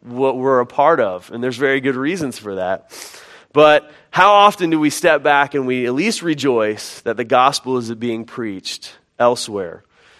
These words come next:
You know, for many of us, we're saved in places other than this church. And for that reason, we should rejoice. Paul certainly did.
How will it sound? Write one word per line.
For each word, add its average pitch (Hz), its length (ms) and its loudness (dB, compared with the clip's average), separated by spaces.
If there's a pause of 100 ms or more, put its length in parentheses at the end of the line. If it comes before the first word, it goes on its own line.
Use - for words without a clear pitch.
(120)
You 110 80 -4
know, 123 80 0
for 151 140 -6
many 190 260 4
of 175 120 6
us, 123 280 2
we're 135 240 -2
saved 139 720 0
in 120 200 -6
places 113 680 -4
other 135 280 2
than 117 280 -2
this 110 260 -6
church. 123 720 -8 (400)
And 117 220 -4
for 127 180 -6
that 156 200 2
reason, 135 680 -4 (220)
we 117 160 -10
should 110 540 -4 (140)
rejoice. 120 760 -2 (520)
Paul 226 280 4
certainly 117 460 -2
did. 87 400 -12